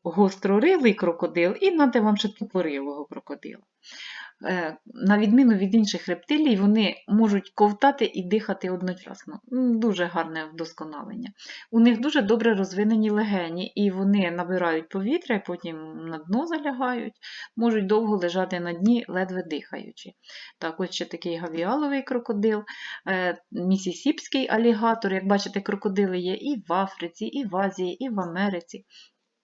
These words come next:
Це тварини холоднокровні. Е, це означає, що їхня температура залежить від того, скільки градусів навколо.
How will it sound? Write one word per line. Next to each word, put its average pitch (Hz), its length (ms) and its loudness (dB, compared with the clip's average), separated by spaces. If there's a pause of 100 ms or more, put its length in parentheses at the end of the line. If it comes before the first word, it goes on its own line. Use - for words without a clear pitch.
(380)
Це 220 120 0
тварини 208 460 2
холоднокровні. 180 920 -4 (460)
Е, 185 260 0
це 277 140 2
означає, 220 640 4
що 208 180 -2
їхня 233 340 2
температура 233 720 2
залежить 220 580 2
від 214 180 -8
того, 294 500 2
скільки 311 420 -2
градусів 226 640 0
навколо. 190 560 -2